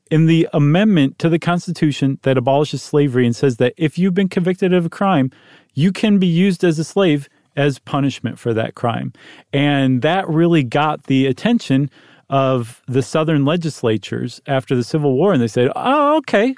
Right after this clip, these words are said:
all right. Well, then how about we just start arresting black people en masse?" And that's what drove that whole illegalization of being black in the South, uh, that was written into the black codes.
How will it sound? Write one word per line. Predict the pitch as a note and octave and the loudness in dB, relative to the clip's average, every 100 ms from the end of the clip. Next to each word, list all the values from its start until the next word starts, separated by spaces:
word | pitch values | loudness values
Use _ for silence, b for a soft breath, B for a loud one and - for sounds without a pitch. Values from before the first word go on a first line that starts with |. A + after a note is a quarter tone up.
| - | -2
all | C#4+ | 0
right. | C4 C4 B3+ B B B | 2 2 -2 B B B
Well, | F#3 | 2
then | G3+ A3 | 4 2
how | F#3+ B3+ | 2 2
about | C4 A3+ | 2 4
we | G3 | 2
just | D#3 G3 - | 2 -4 -2
start | - F#3 - | 0 0 0
arresting | D#3 D3 G3 G#3 G3+ F3+ | -2 0 0 0 -2 0
black | F#3+ G#3+ | 0 0
people | D#3 B2+ D3 - | -2 0 -2 0
en | D#3+ F3 E3 | 0 2 2
masse?" | F3+ C#3+ C3 - B B B | 2 0 -2 -8 B B B
And | C3+ C3+ | 0 0
that's | E3 G3 A3 - | 2 0 0 -2
what | F3+ D3+ | -2 0
drove | A2+ C3+ E3 F#3 C#3 C3 - b - | -2 0 2 4 2 0 -6 b -2
that | C#3+ | -2
whole | - - E3+ D#3+ C3 - _ | -2 0 2 2 -2 -14 _
illegalization | F#3+ G3 G#3 F#3+ E3+ D3 C3+ E3 - C3+ B2 | 2 4 2 4 4 4 2 2 0 0 0
of | A2+ | 0
being | D3 C#3+ C3 | 2 2 0
black | A2+ C3+ D3 - | -2 -2 -2 -2
in | C3+ | -2
the | B2+ | -2
South, | - E3 C#3+ B2 - b b - | -2 0 0 -2 -6 b b -2
uh, | C3 B2 - | 0 0 -4
that | D#3+ C3+ D3 | -4 -2 2
was | C#3 A#2 | 0 2
written | B2+ E3+ C3+ D3 | 0 2 2 2
into | D#3 B2 | 2 0
the | G#2+ G2+ | -2 -2
black | A#2 B2 - | -2 -4 -6
codes. | - A#2 A#2+ B2 - - | -12 -10 -10 -14 -20 -20